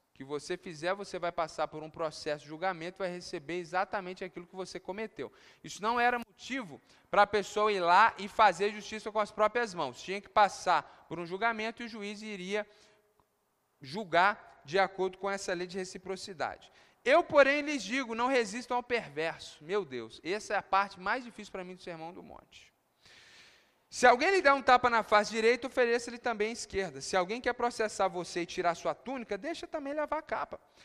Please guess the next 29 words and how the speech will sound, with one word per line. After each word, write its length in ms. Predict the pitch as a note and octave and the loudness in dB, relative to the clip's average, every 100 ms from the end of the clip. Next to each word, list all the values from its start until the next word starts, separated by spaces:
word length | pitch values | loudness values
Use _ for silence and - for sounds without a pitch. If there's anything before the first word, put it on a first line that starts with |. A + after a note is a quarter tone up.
| _ | _
Se 140 | - | 4
alguém 200 | G#3+ A3 | 4 4
obrigar 380 | C#4+ D#4+ B3 B3+ | -2 -2 2 2
você 320 | B3 A3 A3 | 2 -2 -2
a 40 | G#3+ | -2
andar 180 | G3+ | 0
uma 180 | G3+ F#3+ | 2 0
milha, 240 | F#3 F#4 F4 | -2 -4 0
vá 160 | F#4 | 0
com 160 | F#4 F#4 | 0 -4
ele 140 | F4 | -4
duas. 600 | D#4 F4+ E4+ A#3+ - - _ _ - | -2 0 -2 -6 -14 -20 _ _ -2
Dê 140 | A3 | 2
a 100 | C#4 | 2
quem 220 | C#4 C4 | 2 -6
pede 480 | C4 B3 C#4 D#4 C#4+ | 4 10 12 10 8
e 40 | |
não 140 | D#4 C4+ | -2 4
volte 280 | C4 C4+ B3 | 4 4 2
as 160 | - | 0
costas 320 | - A#3 A#3 | 4 4 4
ao 100 | A#3+ | -2
que 140 | A#3+ A#3+ | -4 -6
quer 280 | - A3+ A#3 | 0 2 0
lhe 80 | |
pedir 360 | A3+ C4 F#3+ G#3+ | -4 -12 -10 -10
emprestado." 680 | A3+ B3 B3+ - G#3 G3+ - - - - _ _ _ _ _ - | -6 -6 -6 0 0 0 -6 -20 -20 -20 _ _ _ _ _ -8
Os 240 | A3+ F3 | -8 4
homens 600 | D#4 G4+ G#3+ C3+ - - | 8 8 6 -2 -8 -14